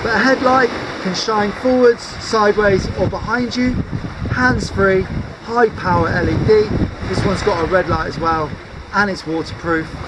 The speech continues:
Make sure you get yourself a decent head torch. Just because there's all this gear to keep you safe doesn't mean that you can go beyond your limits too much and push your, push your boundaries and be unsafe.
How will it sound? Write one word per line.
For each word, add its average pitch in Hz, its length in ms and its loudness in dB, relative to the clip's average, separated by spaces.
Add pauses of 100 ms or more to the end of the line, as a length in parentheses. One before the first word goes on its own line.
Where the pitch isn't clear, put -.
(500)
Make 226 200 2
sure 202 160 2
you 185 100 0
get 190 120 2
yourself 175 340 0
a - 100 -8
decent 170 280 -2
head 156 280 0
torch. 135 320 0 (1500)
Just 277 240 0
because 226 520 4
there's 185 180 2
all 254 140 4
this 240 180 0
gear 202 340 4
to - 120 -4
keep - 220 -4
you - 100 -4
safe 208 360 2 (300)
doesn't 240 360 2
mean 202 280 0 (520)
that 185 100 0
you 202 80 -2 (100)
can 202 140 -2
go 202 220 2
beyond 220 420 0
your 208 100 2
limits 208 460 0
too 208 140 0
much 208 400 0 (480)
and 170 240 0
push 214 340 2
your, 196 140 4 (200)
push 202 220 0
your 196 80 -2
boundaries 165 580 0
and - 480 -6
be 165 120 2
unsafe. 151 520 -2